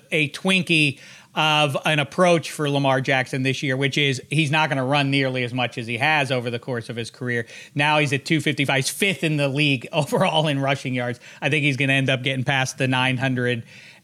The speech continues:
um, nine hundred rush yards. I think I bet hi-, the under on. Uh, <laughs> he's, he's tracking the blow past that by midseason at worst.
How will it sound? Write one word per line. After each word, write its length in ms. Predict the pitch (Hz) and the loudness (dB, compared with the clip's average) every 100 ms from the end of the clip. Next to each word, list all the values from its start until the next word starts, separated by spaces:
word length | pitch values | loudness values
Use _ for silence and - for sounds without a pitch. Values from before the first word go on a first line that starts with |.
| - | -2
um, 760 | 139 127 123 120 120 117 117 - | 0 2 2 2 0 -2 -8 -8
nine 240 | 139 131 131 | -2 0 0
hundred 260 | 131 120 | -2 -4
rush 280 | 120 117 - | -4 -4 -4
yards. 260 | 117 113 117 | -6 -6 -6
I 80 | |
think 160 | 113 117 | -4 -4
I 80 | 113 | -2
bet 260 | 110 120 | -2 -2
hi-, 140 | 131 147 | -4 -6
the 180 | 143 131 | 0 0
under 280 | 123 120 107 | 0 -2 -4
on. 280 | 107 107 120 | -6 -8 -6
Uh, 180 | 131 | -8
<laughs> 20 | 131 | -6
he's, 360 | 131 - 135 | -6 -6 -8
he's 240 | - 135 - | -8 -8 -4
tracking 420 | 135 123 131 120 | -2 -2 -2 -6
the 80 | 113 | -6
blow 300 | 123 123 113 | -4 -4 -4
past 320 | 123 117 - | -10 -12 -10
that 240 | 117 113 | -10 -10
by 180 | 123 120 | -8 -6
midseason 640 | 117 120 107 131 120 113 110 | -6 -6 -6 -6 -6 -8 -10
at 100 | 123 | -8
worst. 380 | 127 117 - | -8 -8 -14